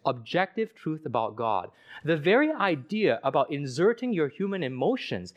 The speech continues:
into these songs was considered far too personal and perhaps even blasphemous to God. And so his song was shot down at that time. You know, churches actually split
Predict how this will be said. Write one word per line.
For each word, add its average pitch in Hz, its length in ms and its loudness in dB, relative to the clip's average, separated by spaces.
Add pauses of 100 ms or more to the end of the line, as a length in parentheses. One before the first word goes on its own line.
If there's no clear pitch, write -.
(180)
into 214 240 2
these 165 180 -2
songs 185 300 -2
was 165 140 -8
considered 175 640 0
far 262 260 8
too 277 220 -2
personal 196 580 2 (160)
and 151 160 0
perhaps 185 420 2
even 160 260 -6
blasphemous 170 920 2
to 131 120 -10
God. 147 400 2 (180)
And 147 100 -4
so 202 180 0
his 226 180 -2
song 196 240 -2
was 156 100 -2
shot 170 400 -4
down 117 420 -2 (240)
at 117 80 -6
that 95 160 -4
time. 85 360 -6 (640)
You 175 60 2
know, 190 100 4
churches 269 420 0
actually 180 360 0
split - 560 2